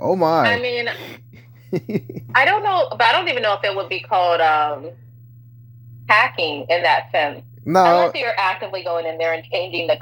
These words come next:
Speaker 2: code and like that. Yes, that, that would be hacking. That would be an infringement
Speaker 1: I
Speaker 2: of
Speaker 1: would,
Speaker 2: the
Speaker 1: I would say just an
Speaker 2: original, like,
Speaker 1: infringement of someone else's
Speaker 2: property.
Speaker 1: mind in another server. When you don't have permission to be there is hacking by itself.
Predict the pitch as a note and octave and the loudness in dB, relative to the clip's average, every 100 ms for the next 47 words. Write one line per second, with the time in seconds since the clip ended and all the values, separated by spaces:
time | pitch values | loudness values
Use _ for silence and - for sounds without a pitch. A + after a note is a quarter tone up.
0 | - D#3+ D#3+ D#3 D3 - C#3+ - D#3 D3 | 0 0 0 -6 -6 0 0 2 4 4
1 | D#3 E3 - - - A3+ G3+ - G3+ F#3 | 4 0 -4 -20 -8 0 0 0 0 0
2 | - F3+ F3 F3+ F#3 F3+ E3 E3 E3+ E3+ | 2 2 2 0 -6 -4 0 -2 -4 -12
3 | D#3+ D#3+ D3 D3 D#3 E3 E3 D#3+ D#3+ - | -12 -4 0 0 -2 -4 -4 -4 -12 -8
4 | F3+ D#3+ - F#3 D#3+ D#3 E3+ G#3+ G#3+ E4 | -4 -4 -6 -4 -2 2 4 6 4 0
5 | - D3+ D3+ F3+ C#4+ C4 - G3 E3 F3+ | -10 -8 2 4 4 0 0 0 0 -2
6 | F3+ D3+ D#3+ D#3+ E3+ F#3+ F3+ F#3 F3 D3+ | 0 0 0 4 4 2 -2 0 0 0
7 | C#3 - E3 D#3+ D#3 D#3 D3+ A#2+ B2+ C3 | -2 -2 2 2 2 0 0 -2 -2 0
8 | D3+ E3 F3 D#3+ C3 A#2+ C3+ C3 - - | 2 2 2 0 -2 -2 -2 -4 -6 -2
9 | D3+ F#3 G3 G3+ G3+ - - - - - | -2 0 0 0 -2 -12 -20 -20 -20 -20
10 | - - - - - B2+ C3+ C#3+ D3+ C#3+ | -20 -20 -20 -20 -4 2 4 6 4 4
11 | C#3+ C3 A2+ - C3+ C3+ - A#2+ F#2+ F2+ | 2 2 -4 -4 -2 -2 -2 -4 -2 0
12 | D3 E3 F3+ F#3+ D3 A#2 D#3+ D#3 D#3 C3+ | 0 2 4 4 4 2 2 2 0 -4
13 | B2+ A#2 D#2 - - A#2 G#3+ C#4+ | -2 -2 -4 -14 -6 -2 0 -2